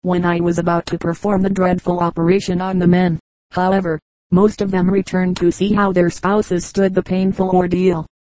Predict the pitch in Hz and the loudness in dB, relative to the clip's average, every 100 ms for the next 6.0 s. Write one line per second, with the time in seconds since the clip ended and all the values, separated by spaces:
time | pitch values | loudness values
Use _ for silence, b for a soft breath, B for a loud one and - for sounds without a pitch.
0 | _ 180 175 175 175 180 185 180 214 - | _ -4 -2 0 0 0 0 0 -4 -6
1 | - - 190 - 175 170 180 196 185 185 | -8 -2 -2 -2 0 2 2 0 0 -4
2 | - 185 185 165 - _ _ - 180 180 | 0 4 4 2 -4 _ _ 0 2 2
3 | 180 180 180 156 151 147 151 _ _ _ | 2 2 0 -2 -2 -4 -8 _ _ _
4 | 180 180 - 202 214 202 185 180 170 170 | -4 -2 0 0 0 -2 -2 0 0 -2
5 | - 175 208 202 180 190 190 180 196 185 | -2 -2 0 -2 -2 -2 2 4 4 0